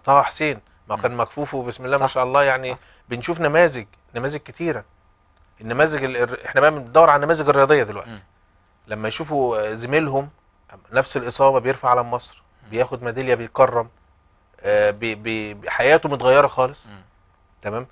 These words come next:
Speaker 1: النهاردة دي حاجة بتبقى حافز ودافع للولد أو للبنت إن هو يسعى فيها.
Speaker 2: مم.
Speaker 1: و-، و-، ودايمًا، يا رب دايمًا، يا رب دايمًا،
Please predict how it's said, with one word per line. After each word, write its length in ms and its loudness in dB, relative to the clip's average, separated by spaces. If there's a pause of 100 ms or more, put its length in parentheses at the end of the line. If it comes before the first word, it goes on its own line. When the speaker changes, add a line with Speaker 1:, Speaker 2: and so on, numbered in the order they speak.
(160)
Speaker 1:
النهاردة 420 -2
دي 160 -10
حاجة 260 -4
بتبقى 280 -8
حافز 400 -4
ودافع 400 0
للولد 460 -2 (180)
أو 80 -10
للبنت 480 -12 (120)
إن 80 -18
هو 180 -8
يسعى 460 -2 (320)
فيها. 340 -12 (300)
Speaker 2:
مم. 120 -20 (680)
Speaker 1:
و-، 120 -14
و-، 600 -20
ودايمًا، 500 2 (120)
يا 140 4
رب 240 4
دايمًا، 320 2
يا 120 -2
رب 140 0
دايمًا، 320 -4